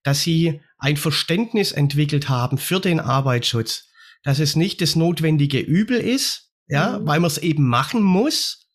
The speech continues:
Speaker 1: sondern dass man, dass sie dazu hinkommen, äh, und sehen, dass sie dort auch Pflichten haben und dass es für alle im Unternehmen einen Mehrwert liefert, ja.
Speaker 2: Mhm.
Speaker 1: Also das spiegeln mir auch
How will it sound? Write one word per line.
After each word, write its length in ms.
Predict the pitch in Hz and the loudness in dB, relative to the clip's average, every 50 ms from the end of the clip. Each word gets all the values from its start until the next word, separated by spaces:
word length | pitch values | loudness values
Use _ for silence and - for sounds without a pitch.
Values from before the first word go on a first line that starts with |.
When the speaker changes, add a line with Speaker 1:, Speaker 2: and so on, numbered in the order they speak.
| _ _ - - - - _ _ _ | _ _ -20 -20 -20 -20 _ _ _
Speaker 1:
sondern 500 | - 147 - 185 185 180 180 180 165 165 | -6 -4 -2 0 2 2 2 0 -2 -2
dass 220 | - 170 165 156 - | -2 -4 -2 -2 -2
man, 260 | 185 - 143 147 - | -2 -2 -4 -4 -4
dass 200 | 175 170 160 - | -2 -2 0 0
sie 120 | 175 151 | -2 -2
dazu 500 | 143 175 147 - - 160 151 151 - - _ _ _ _ _ _ _ _ _ _ _ _ _ _ _ - | -2 -2 -2 0 0 0 0 -2 -4 -10 _ _ _ _ _ _ _ _ _ _ _ _ _ _ _ -6
hinkommen, 800 | 139 139 165 202 254 269 269 - - - 214 226 240 240 247 247 - - - - - - - - - | 0 2 2 4 4 2 0 -2 -2 -2 0 2 2 0 0 -2 -6 -12 -20 -20 -20 -20 -20 -14 -6
äh, 280 | - 156 160 170 160 - | -4 -2 -2 -2 -2 -4
und 160 | - 165 151 | -2 -2 0
sehen, 320 | 147 - 170 180 220 233 220 | 0 0 0 0 0 0 0
dass 140 | 202 170 175 | 0 0 0
sie 60 | 165 | 0
dort 240 | 160 151 143 - - | -2 -4 -6 -6 -4
auch 320 | - 135 175 226 240 - - | -2 0 0 0 0 -4 -10
Pflichten 580 | - - - 180 185 - - - 156 127 117 | -10 -4 -2 -2 -2 -2 -2 -2 -2 -2 0
haben 340 | 123 131 147 202 226 - 247 | 0 0 0 0 0 -2 -2
und 160 | 208 156 160 | -2 0 0
dass 140 | 156 151 156 | 0 0 0
es 120 | 180 156 - | 0 -2 -2
für 300 | - - 165 160 - _ - | -2 -4 -6 -6 -8 _ -4
alle 500 | 135 143 220 233 220 185 151 139 143 - _ _ - | -2 0 0 0 0 0 0 0 -2 -6 _ _ -2
im 160 | 156 160 - | -2 0 0
Unternehmen 680 | - 156 160 147 151 151 139 135 135 135 131 127 131 - - | 2 0 0 2 2 2 2 2 2 2 2 0 -2 -2 -2
einen 160 | 139 131 127 | 0 0 2
Mehrwert 520 | 127 135 156 165 165 160 147 147 - _ _ _ _ _ _ _ _ - | 2 2 0 2 0 0 -2 -2 -6 _ _ _ _ _ _ _ _ -2
liefert, 500 | 131 139 165 147 - 120 - - - _ _ _ _ _ _ | 0 2 2 0 -2 -4 -8 -8 -12 _ _ _ _ _ _
ja. 160 | - 113 127 185 | -4 -2 -2 -2
Speaker 2:
Mhm. 320 | 196 190 190 196 202 - - _ _ _ _ _ _ _ _ _ _ - | -2 -4 -4 -6 -6 -8 -12 _ _ _ _ _ _ _ _ _ _ -4
Speaker 1:
Also 260 | - 127 139 127 - - _ - | -2 0 0 -2 -4 -6 _ -4
das 120 | 147 143 | -2 -2
spiegeln 380 | - - - 160 170 175 185 170 | -2 0 0 0 0 2 2 2
mir 220 | 170 170 160 - | 2 2 2 0
auch 240 | 143 147 143 - - | 0 -2 -2 -4 -10